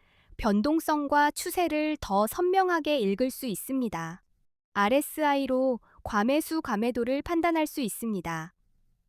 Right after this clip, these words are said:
알에스아이 칠십 이상이면 과매수로 해석돼 숏을 고민할 수 있고 삼십 이하이면 과매도로 해석돼 롱이 유리할 수 있습니다. 결국 정리는 이겁니다.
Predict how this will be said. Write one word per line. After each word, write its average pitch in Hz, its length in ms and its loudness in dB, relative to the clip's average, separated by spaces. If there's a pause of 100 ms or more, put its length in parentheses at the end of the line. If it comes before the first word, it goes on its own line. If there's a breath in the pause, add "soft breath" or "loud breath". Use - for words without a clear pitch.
(360)
알에스아이 285 680 2
칠십 359 420 -2
이상이면 226 800 0 (120)
과매수로 285 680 2
해석돼 269 640 0
숏을 330 400 -2
고민할 247 420 0
수 - 160 -10
있고 180 480 -4 (420 soft breath)
삼십 349 440 2
이하이면 240 760 0 (180)
과매도로 262 580 2
해석돼 196 680 -4
롱이 208 400 2
유리할 240 320 2
수 - 140 -10
있습니다. 175 720 -6 (1000)
결국 240 520 0
정리는 269 560 0
이겁니다. 180 680 -4